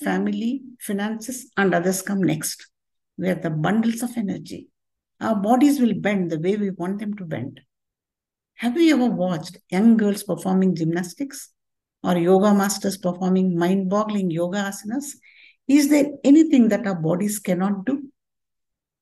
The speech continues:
We can climb mountains, delve deep into the seas, run in deserts, and many more things. The potential of our mind is enormous and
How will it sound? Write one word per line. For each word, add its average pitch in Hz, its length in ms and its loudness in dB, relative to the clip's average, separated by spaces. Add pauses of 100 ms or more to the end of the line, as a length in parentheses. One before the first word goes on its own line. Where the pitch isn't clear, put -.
(120)
We 156 160 0
can 156 320 -6
climb 240 320 6
mountains, - 640 0 (180)
delve 165 420 0
deep 254 320 -4
into 240 200 0
the 240 100 -2
seas, 175 420 -8 (300)
run 220 300 2
in 262 200 2
deserts, 151 460 -8 (240)
and 170 320 -4 (260)
many 180 280 -2
more 190 480 -6
things. - 400 -12 (540)
The 185 100 -8
potential 269 560 0
of 226 160 -8
our 185 80 -4
mind 185 320 -4
is 185 240 -10
enormous 180 720 -2 (200)
and 160 180 -2